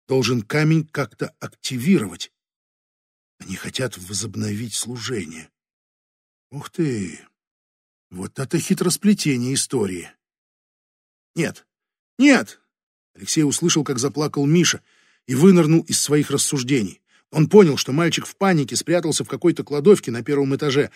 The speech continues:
а теперь учуял запах дыма. «Это пожар. Пожар, о котором говорила мёртвая!» кричал Миша, дёргая ручку двери кладовки. Но дверь не поддавалась. Алексей чувствовал, как паника завладевает им вместе с мальчиком.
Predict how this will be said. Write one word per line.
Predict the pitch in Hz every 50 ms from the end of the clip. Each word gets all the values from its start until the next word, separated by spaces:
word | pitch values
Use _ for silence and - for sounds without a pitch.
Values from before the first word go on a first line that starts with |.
| - -
а | - 151
теперь | - - 151 202 196
учуял | 190 175 - - 208 208 196 185
запах | 156 - 202 196 196 185 147
дыма. | 143 156 226 208 170 131 104 - _ _ _ _ _ _ _ _ _ _
«Это | - 104 -
пожар. | 104 127 131 135 131 104 98 - - - _ _ _ _ _ _ _ _
Пожар, | - 180 165 196 190 151
о | 139 127
котором | - 170 - 175 165 160
говорила | 160 185 175 175 190 196 196 202
мёртвая!» | 208 233 208 156 - - 160 165
кричал | 156 - 190 160 208 214 190 175
Миша, | 180 214 226 196 - 202
дёргая | 190 151 208 208 180 170 190 185
ручку | 185 214 220 196 - - 202
двери | 160 143 170 196 196 190 185
кладовки. | - 185 196 175 190 170 139 - - 98 - _ _ _ _ _
Но | - 143 151
дверь | 123 123 156 175 139
не | 123 139
поддавалась. | 131 - 131 117 107 147 143 143 139 117 101 - - - - _ _ _ _ _ -
Алексей | - 139 147 - - 185 175
чувствовал, | - - 202 180 - - 151 139 131
как | - 151 - - _
паника | - 202 190 170 156 143 - 131
завладевает | 110 135 135 147 151 135 151 156 180 175 165 156 151 -
им | 151 135
вместе | 117 123 156 175 156 - - 170
с | - -
мальчиком. | 160 180 170 131 110 - 113 - 101 90